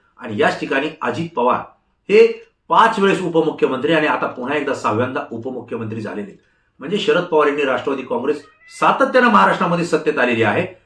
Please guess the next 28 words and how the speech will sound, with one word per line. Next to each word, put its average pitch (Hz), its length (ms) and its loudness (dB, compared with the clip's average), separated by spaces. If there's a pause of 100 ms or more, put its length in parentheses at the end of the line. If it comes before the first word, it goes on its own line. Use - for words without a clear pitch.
(140)
आणि 135 180 -8
या 220 120 4
कालावधीमध्ये 143 640 4 (320)
अजित 175 320 0
पवार 180 200 6
यांच्याकडे 156 360 4 (100)
उपमुख्यमंत्री 175 640 -2
पद 196 180 -2
असेल, 208 320 0 (340)
गृहमंत्री 190 440 4
पद 196 180 0
असेल, 202 340 2 (200)
अर्थमंत्री 196 540 4
पद 190 180 0
असेल, 202 300 2 (180)
असे 180 220 2
महत्वाचे 214 800 4
खाते 147 340 2 (380)
हे 190 80 -4
अजितदादा 165 460 2
पवार 151 260 4
यांच्याकडेच 143 500 0
दिले 123 220 0 (220)
आणि 147 180 0
राज्यातल्या 139 500 2
राष्ट्रवादी 131 360 -2
काँग्रेसची 120 420 -4
जबाबदारी 131 540 2